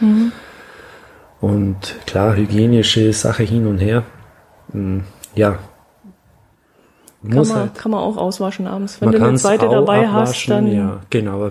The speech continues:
Speaker 2: da würde ich eine zweite mitnehmen auf jeden Fall,
Speaker 1: Mhm.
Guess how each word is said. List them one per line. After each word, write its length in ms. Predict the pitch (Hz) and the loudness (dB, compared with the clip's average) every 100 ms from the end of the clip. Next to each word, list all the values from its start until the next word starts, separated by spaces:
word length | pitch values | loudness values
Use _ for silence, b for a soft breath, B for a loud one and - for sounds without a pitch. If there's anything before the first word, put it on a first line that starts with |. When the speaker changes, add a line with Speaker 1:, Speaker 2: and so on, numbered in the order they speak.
| 104 | -4
Speaker 2:
da 260 | 113 123 139 | 0 2 4
würde 160 | 139 131 | 4 4
ich 40 | |
eine 60 | 120 | 0
zweite 420 | - 110 143 156 147 | 0 0 0 2 0
mitnehmen 460 | 139 135 139 131 | 0 0 0 2
auf 160 | 123 123 | 2 2
jeden 200 | 120 117 | 0 0
Fall, 320 | 117 117 113 | 0 0 0
Speaker 1:
Mhm. 320 | 214 208 208 | 0 2 2